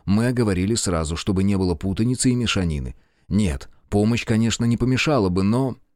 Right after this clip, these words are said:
я прекрасно знал, на что способны мои люди, и не имел ни малейшего понятия, чему обучены чужаки. Ничего,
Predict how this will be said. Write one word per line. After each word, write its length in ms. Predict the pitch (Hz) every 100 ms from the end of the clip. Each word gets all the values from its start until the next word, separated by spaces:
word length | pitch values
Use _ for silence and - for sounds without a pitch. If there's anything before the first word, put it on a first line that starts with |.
| -
я 220 | 143 170
прекрасно 560 | 165 143 147 123 120 107
знал, 260 | 139 123
на 140 | 90 85
что 180 | -
способны 520 | 98 - 95 117 98 95
мои 240 | 98 101
люди, 320 | 110 73 62 - -
и 140 | 104
не 180 | 113 120
имел 260 | 120 127 104
ни 200 | 131 196
малейшего 520 | 120 85 82 - 85
понятия, 520 | 78 104 151 117 101
чему 400 | - 120 107 139
обучены 500 | 156 139 139 139 131
чужаки. 540 | 113 104 90 - 62 - _ -
Ничего, 600 | 202 214 - 85 71 65